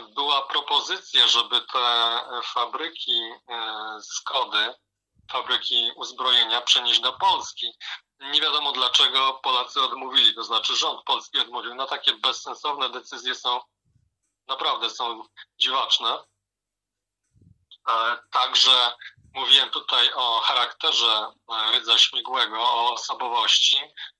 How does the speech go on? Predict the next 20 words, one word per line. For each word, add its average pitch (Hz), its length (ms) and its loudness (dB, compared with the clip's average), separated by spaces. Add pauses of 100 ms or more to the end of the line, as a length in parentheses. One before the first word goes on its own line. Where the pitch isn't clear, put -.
(160)
Podobna 131 460 -2
sprawa 120 680 0
z 120 100 -14
Józefem 131 500 -4
Beckiem, 156 400 -4
czyli 123 220 -8
z 120 60 -18
ministrem 127 500 -8 (260)
spraw - 360 -6
zagranicznych. 117 720 0 (680)
E, 123 280 2 (180)
on 143 220 -2
z - 100 -18
kolei 131 460 2
jeszcze, 131 340 4
mm, 117 1200 -4
kiedy 117 260 -2
Piłsudski 151 600 -4
żył, 156 400 2 (600)
razem 135 540 -2